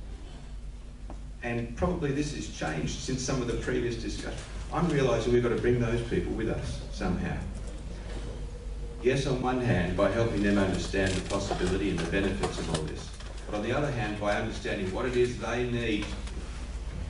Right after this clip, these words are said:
to get aboard. And it might not be anything to do with the technology or what comes out of the exhaust pipe, but by how it solves other problems for them.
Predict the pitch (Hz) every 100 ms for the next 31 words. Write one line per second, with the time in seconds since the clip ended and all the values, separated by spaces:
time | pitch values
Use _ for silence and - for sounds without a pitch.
0 | - - - - - 113 90 - - -
1 | - - - - - - - - - 120
2 | 131 135 120 117 120 101 98 110 98 95
3 | 87 98 92 85 82 - 87 90 90 87
4 | 87 87 85 85 90 - - 98 101 104
5 | - 95 92 92 87 87 85 92 92 -
6 | 85 80 - - - - - - 92 -
7 | - 95 92 90 87 101 85 - 85 80
8 | - 85 - - - - -